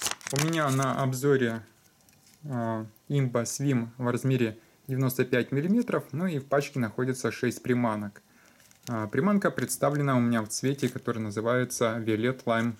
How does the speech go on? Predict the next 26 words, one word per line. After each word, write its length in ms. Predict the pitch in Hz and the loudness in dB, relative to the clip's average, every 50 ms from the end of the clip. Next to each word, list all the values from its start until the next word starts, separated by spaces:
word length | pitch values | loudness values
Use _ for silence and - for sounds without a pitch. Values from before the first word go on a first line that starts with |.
| - - | -8 -4
Belly. 400 | 120 120 120 110 104 104 101 - - - _ _ _ _ _ _ _ _ _ - - - - - - _ - | 0 2 2 2 2 0 -4 -6 -12 -16 _ _ _ _ _ _ _ _ _ -18 -18 -16 -16 -18 -18 _ 0
Ну 80 | 196 | 2
а 60 | 202 - | 2 2
теперь 300 | - 135 - 175 160 139 | 2 0 0 0 2 2
давайте 500 | 127 123 135 131 127 - - 113 104 - - _ _ _ _ _ _ - | 2 4 4 2 0 0 -4 -6 -6 -10 -16 _ _ _ _ _ _ -2
поближе 680 | 131 123 123 139 143 139 131 123 123 117 113 113 113 107 - | -2 0 0 0 -2 -2 0 0 0 0 0 -2 -4 -6 -4
рассмотрим 640 | 135 131 - - 202 233 220 - 185 170 165 147 - - | -4 -4 0 0 0 0 0 -2 -4 -4 -4 -8 -8 -6
эту 260 | 170 156 143 156 143 | -4 -4 -2 -4 -4
приманку. 680 | - 147 147 147 147 143 143 139 139 - 135 127 127 123 - _ _ _ _ _ _ - | -2 -4 -2 -2 -2 -2 -2 -4 -4 -4 -4 -4 -4 -6 -10 _ _ _ _ _ _ -8
Выглядит 520 | 139 131 135 135 131 120 113 117 107 - | -2 0 2 2 2 0 -2 -4 -4 -4
она 360 | 120 117 117 113 110 110 107 104 - _ _ - | -4 -2 -2 -2 -2 -4 -6 -8 -14 _ _ -12
вот 140 | 127 113 - | -12 -8 -6
таким 380 | 127 120 - - 123 117 113 | -6 -6 -4 -2 -2 -2 -2
вот 220 | 110 113 - - - _ _ | -4 -8 -10 -14 -20 _ _
образом. 640 | 190 202 214 202 185 156 - 147 135 135 135 131 - _ _ _ _ _ _ _ _ _ _ _ - _ _ _ _ _ _ _ _ _ _ _ _ _ _ _ | -4 -2 0 0 -2 -2 -2 -2 -2 -2 -4 -8 -12 _ _ _ _ _ _ _ _ _ _ _ -20 _ _ _ _ _ _ _ _ _ _ _ _ _ _ _
Сразу 520 | - - 156 165 147 131 127 120 123 123 - _ _ - | -2 0 2 2 2 2 0 -2 -4 -6 -12 _ _ -4
бросается 640 | - 127 131 - 147 135 127 123 123 - - 120 | -2 -2 0 2 2 2 2 2 0 -2 -2 -2
в 60 | 113 | -2
глаза 440 | 120 127 127 123 - 127 120 113 - - | 0 0 0 0 2 2 2 2 0 -4
это 160 | - - 120 | -6 -4 -4
вот 140 | 117 110 - | -4 -4 -6
такие 260 | - - - 123 113 | -10 -8 -6 -4 -2
вот 200 | 113 113 - - | -2 -4 -6 -4
кольцевые 760 | - - 117 110 - - 135 127 127 127 127 123 117 110 104 - | -2 -2 -2 -2 0 0 0 0 2 2 2 2 0 -2 -6 -4
ребра, 360 | 151 208 220 202 196 190 175 | 0 0 0 2 2 0 0
которые 520 | - 160 135 - 147 135 131 127 123 120 | 0 -2 -2 0 0 0 0 -2 -4 -6